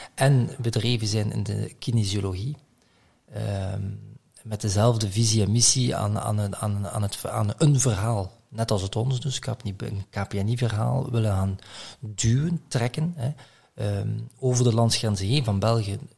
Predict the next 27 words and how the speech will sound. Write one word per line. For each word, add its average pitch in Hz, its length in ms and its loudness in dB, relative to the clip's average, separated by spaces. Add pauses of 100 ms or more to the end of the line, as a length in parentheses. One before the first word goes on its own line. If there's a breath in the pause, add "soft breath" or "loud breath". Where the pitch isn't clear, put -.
in 139 140 0
jullie 101 260 2
eigen 98 240 -2
land, 143 420 -4
hè, 127 100 -4
Nederland. 131 580 -4 (540 soft breath)
En 113 80 -4
ik 110 60 0
denk 104 160 2
dat 104 120 0
dat 98 100 -2
voor 107 160 -6
ons, 110 360 2
eh, 110 480 -2 (420 soft breath)
magnifiek 110 560 0
is, 135 180 -2
prachtig 120 420 -4
is 123 200 0
om, 117 220 0
om 110 160 0
dit 110 180 -2
aan 107 100 2
jullie 104 400 -2 (180)
over 120 260 -2
te 113 100 -4
mogen 117 340 4
laten, 110 460 -2